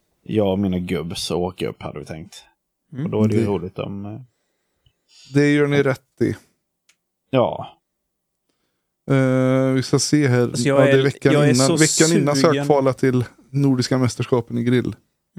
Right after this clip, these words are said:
Speaker 2: Jag är
Speaker 3: Men
Speaker 2: så
Speaker 3: det
Speaker 2: sugen på att få mina, mina, på, vad heter det? Mina fiskar varma på den vita banan. Man kommer gå
Speaker 3: Mm.
Speaker 2: därifrån gråtandes för att man har spelat som en potta skit, som vanligt.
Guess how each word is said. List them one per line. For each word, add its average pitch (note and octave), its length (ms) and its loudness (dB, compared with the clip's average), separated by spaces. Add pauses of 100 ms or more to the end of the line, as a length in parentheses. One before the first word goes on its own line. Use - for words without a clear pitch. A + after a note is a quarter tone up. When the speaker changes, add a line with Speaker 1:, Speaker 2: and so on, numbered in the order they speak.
(120)
Speaker 2:
Jag E3+ 160 2
är - 40 4
Speaker 3:
Men - 20 2
Speaker 2:
så A#2 80 2
Speaker 3:
det A2+ 60 -2
Speaker 2:
sugen C3+ 480 -2
på D3+ 80 -4
att C#3 60 -6
få C#3 220 -2
mina, B2+ 600 -4 (1120)
mina, C3+ 260 -6
på, D3 200 -8
vad D3 160 -10
heter C3+ 180 -4
det? B2 160 -6 (680)
Mina C#3+ 200 -8
fiskar - 380 -4
varma B2 640 0 (220)
på C3 380 -2
den B2 180 -4
vita C3 340 -6
banan. B2+ 320 -4 (140)
Man D3 140 -6
kommer D3 200 -4
gå C#3 100 0
Speaker 3:
Mm. C3+ 100 0
Speaker 2:
därifrån B2+ 680 -6
gråtandes C#3 1000 -6 (160)
för D3 120 -6
att - 80 -14
man C3+ 60 -6
har B2+ 60 -4
spelat B2+ 320 -4
som C#3+ 80 -10
en C3 80 -6
potta - 240 -12
skit, - 600 -8
som - 160 -8
vanligt. C3+ 420 -10